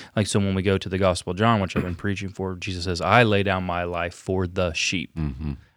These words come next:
Speaker 1: My sheep hear my voice. They know me. Uh, they follow me." And he starts to talk about them, like, in the same context of how the Father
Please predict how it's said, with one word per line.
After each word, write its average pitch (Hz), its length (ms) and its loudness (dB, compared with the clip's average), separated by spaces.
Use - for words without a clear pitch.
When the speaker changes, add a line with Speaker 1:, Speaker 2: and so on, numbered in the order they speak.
Speaker 1:
My 90 180 -2
sheep 92 360 -6
hear 92 160 -6
my 82 220 -6
voice. 120 320 0
They 87 180 -6
know 98 340 -4
me. 98 460 -2
Uh, 90 380 -6
they 92 160 -6
follow 98 460 0
me." 95 460 -4
And 87 580 -4
he 101 300 0
starts 120 300 6
to 110 60 -6
talk 117 260 6
about 104 280 4
them, 104 380 4
like, 95 380 -2
in 104 140 0
the 95 80 0
same 104 320 2
context 104 640 0
of 95 240 2
how 98 180 4
the 95 100 0
Father 92 600 2